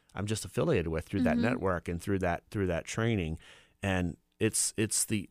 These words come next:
Speaker 1: it's the old slow way of doing business. It's not shiny object, but it's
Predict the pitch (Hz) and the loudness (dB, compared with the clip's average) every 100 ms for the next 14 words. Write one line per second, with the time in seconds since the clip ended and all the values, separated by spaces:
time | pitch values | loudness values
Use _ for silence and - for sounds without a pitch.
0 | - 107 - 110 - 120 165 160 - - | -4 -2 -2 -2 0 4 4 2 0 2
1 | 117 110 107 95 92 92 85 80 85 98 | 4 4 4 2 0 0 0 -2 -2 -2
2 | 85 82 - 95 104 - - 104 98 80 | -4 -6 -4 0 0 -2 -2 0 0 0
3 | 85 90 101 - 92 78 | -2 -2 -4 -4 -6 -6